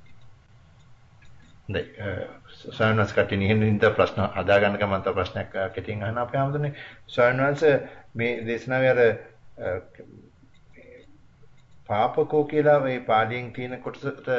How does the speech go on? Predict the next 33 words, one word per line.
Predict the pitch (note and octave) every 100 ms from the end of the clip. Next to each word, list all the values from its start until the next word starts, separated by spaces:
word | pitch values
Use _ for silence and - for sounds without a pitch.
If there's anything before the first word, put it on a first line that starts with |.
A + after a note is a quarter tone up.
| A2+
සිංහලෙන් | A2 G#2 A#2 B2+ A#2+
පරිවර්තන | - A#2 B2 A#2+ B2+
කොට | B2+
ස්වාමීන් | B2+ C3+
වහන්සේ | C#3+ D3
මේ | D#3 A2
ලාමකයි | G2 A#2+ C3+ C#3+ C#3
කියලා | D3 C#3 C3+
වචනේ | C#3 C#3 C3+ -
යොදාගෙන | B2+ C#3 D3 D3
තිනවා. | D#3 B2 F2 - - - - -
අ, | A2 G#2+ G#2
ඒක | A2 G#2+ -
ටිකක් | A2 G#2+ - G2+
මේ | F#2+ F#2 - -
බාර | - G#2
අඩු | G2+ G2
කිරීමක් | G2 A#2 B2 A#2+
වගේ | A#2 B2+
කියලාත් | B2+ B2 B2
දැනෙනවා. | C3 C3 D3
ඇයි | D3 B2+ C3+
එහෙම, | C3 B2+
අ, | B2+ A#2 A#2 A#2 A2 - A#2+
සඳහන් | - A2 A2+
වෙලා | A2+ A2+
තියෙන්නේ | A#2 A2+
කියන | A2+ A2+
එක | G#2+ G#2+
දැනගන්න | G#2 G#2 G#2
කැමතියි. | - C#3+ A#2 A2+ F3 - - - -
ඒ |
වගේම | G#2+ A#2 C3 D3